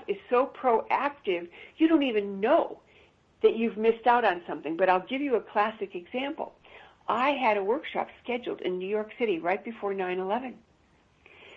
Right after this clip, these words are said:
And I had a huge attendance booked, and I was buying my airline tickets about six weeks out, and I was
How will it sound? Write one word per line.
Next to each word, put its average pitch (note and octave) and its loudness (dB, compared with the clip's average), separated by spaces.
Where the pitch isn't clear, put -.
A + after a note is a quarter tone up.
And G3 4
I G3 2
had F3+ -4
a E3 -8
huge G#3 -8
attendance B3+ -8
booked, A#3 -2
and F#3 0
I F3+ 0
was F3 -6
buying F#3+ 0
my F3 -2
airline G#3+ -2
tickets D#4 -10
about E3+ -6
six A3 -6
weeks A3 -8
out, D#4 -4
and F3 -4
I F3+ 0
was F3+ -4